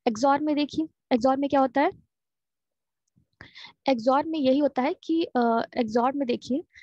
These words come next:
इसमें क्या हो रहा है कि इसमें आगे होगा, मतलब ए में होगा और आगे output में होगा। इसमें क्या होता है, इसमें B में होता है, ठीक?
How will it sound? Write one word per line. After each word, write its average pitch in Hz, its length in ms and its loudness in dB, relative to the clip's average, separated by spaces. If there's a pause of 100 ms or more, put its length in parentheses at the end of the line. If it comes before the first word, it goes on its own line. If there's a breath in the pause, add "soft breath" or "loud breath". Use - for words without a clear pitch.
(100)
इसमें 294 260 -2
क्या 285 120 0
हो 285 60 4
रहा 311 100 0
है 392 60 -10 (300)
कि 311 200 -6
इसमें - 240 -4 (140)
आगे 247 300 -2
होगा, 294 280 2
मतलब 254 380 -2 (200)
ए 233 160 4
में 269 120 4
होगा 294 280 2
और 302 360 -2 (160)
आगे 240 440 -4
output 226 320 -8
में 214 160 -4
होगा। 208 280 -4
इसमें 269 300 -2
क्या 294 120 2
होता 285 240 -2
है, 359 140 0 (340 loud breath)
इसमें 277 240 -2
B 254 180 -2
में 233 80 -4
होता 190 240 -6
है, - 60 -4
ठीक? - 380 -6